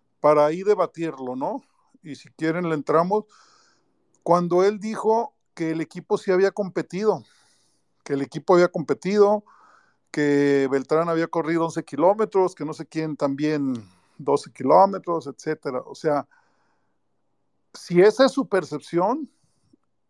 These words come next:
qué poca autocrítica y, y qué poco análisis, porque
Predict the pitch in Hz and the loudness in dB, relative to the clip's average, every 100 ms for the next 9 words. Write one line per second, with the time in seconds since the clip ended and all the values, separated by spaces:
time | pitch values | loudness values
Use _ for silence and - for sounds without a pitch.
0 | _ - 160 - 185 180 208 214 - 165 | _ -8 -8 -2 -4 0 -2 -2 -6 -8
1 | - 202 220 240 - _ _ _ _ 165 | -10 -4 -2 -2 -6 _ _ _ _ -18
2 | - _ 160 143 - 156 156 175 170 - | -18 _ -12 -12 -4 -4 0 0 2 4
3 | 180 156 131 131 139 170 190 - 233 - | 6 6 4 -2 -6 -6 -10 -12 -12 -14
4 | _ _ _ _ _ _ _ 135 131 - | _ _ _ _ _ _ _ -6 -6 -6
5 | 135 131 | -6 -6